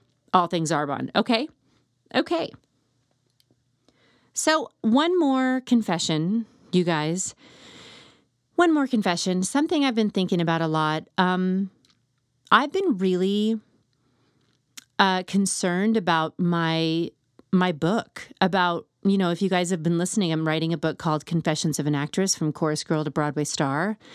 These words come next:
about my experience, uh, going from the chorus to the starring role of Peggy Sawyer in Forty-second Street. And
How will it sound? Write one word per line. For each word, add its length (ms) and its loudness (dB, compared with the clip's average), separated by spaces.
about 240 2
my 100 -2
experience, 720 -2
uh, 300 0
going 260 0
from 180 0
the 80 -2
chorus 400 -2
to 360 0
the 300 0
starring 440 -2
role 340 -2
of 180 -6
Peggy 260 -2
Sawyer 580 -2
in 140 -2
Forty-second 520 -4
Street. 340 -2
And 360 -2